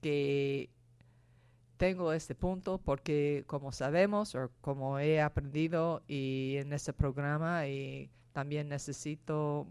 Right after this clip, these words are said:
muchos rec-, um, recordatorios, es el asunto de mi soberbia.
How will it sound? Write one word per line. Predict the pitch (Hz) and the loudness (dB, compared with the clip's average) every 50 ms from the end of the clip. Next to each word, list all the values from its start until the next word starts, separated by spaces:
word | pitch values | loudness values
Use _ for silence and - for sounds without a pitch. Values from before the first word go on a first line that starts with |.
| 127 - - | -12 -12 -4
muchos | 151 180 214 226 - 214 - - - - | 0 0 2 2 0 -2 -4 -6 -10 -6
rec-, | - 143 143 - - - - - - - - - - - - - - - | -4 -4 -4 -4 -10 -20 -20 -20 -20 -20 -20 -20 -20 -20 -20 -14 -6 -4
um, | 151 151 143 143 143 139 131 135 135 - - - | -2 0 0 0 -2 -4 -6 -8 -14 -18 -18 -10
recordatorios, | - 143 156 151 147 - - _ - - - 165 165 160 151 151 143 - 185 190 190 190 190 196 208 208 202 - - _ | -2 0 0 0 0 -2 -10 _ -14 -8 -4 -2 -2 0 0 -2 -2 2 4 4 6 6 4 2 0 -2 -4 -10 -12 _
es | - 151 156 160 156 156 151 151 151 151 147 147 - - - - - _ _ _ _ _ _ - - - - - _ - _ _ _ - _ _ _ _ _ - | 0 2 4 4 4 4 4 4 2 0 -2 -4 -8 -10 -14 -16 -18 _ _ _ _ _ _ -20 -20 -20 -20 -20 _ -20 _ _ _ -20 _ _ _ _ _ -10
el | - 147 147 143 | -6 -4 -2 -2
asunto | 143 143 - - 196 196 185 185 185 180 | -2 -2 -4 -6 -8 -8 -4 -2 -2 0
de | 160 151 151 | 2 2 0
mi | 151 160 151 156 147 - - | 0 -2 -4 -6 -6 -10 -14
soberbia. | - - - 147 143 143 135 127 123 123 123 - | -12 -8 -4 -2 0 2 2 2 0 -2 -4 -4